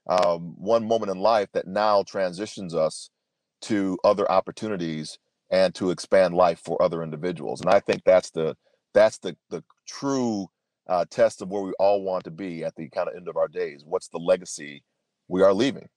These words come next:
You know, what do we want to be represented for? Um, and who do we want to leave it, that legacy to,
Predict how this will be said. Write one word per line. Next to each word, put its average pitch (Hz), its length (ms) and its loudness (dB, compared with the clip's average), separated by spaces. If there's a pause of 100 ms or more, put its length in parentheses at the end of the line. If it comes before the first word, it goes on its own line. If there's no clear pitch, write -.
(140)
You 78 100 -12
know, 76 360 -8
what 95 160 4
do 98 60 0
we 104 100 2
want 98 220 6
to 95 40 0
be 92 340 0 (360)
represented 101 640 2
for? - 340 -4 (180)
Um, 76 440 -4 (260)
and 82 140 -4
who 107 120 0
do 104 80 -2
we 104 60 2
want 101 220 4
to 92 40 4
leave 98 220 2
it, - 120 0 (200)
that - 200 4
legacy 90 440 -2
to, 92 400 -4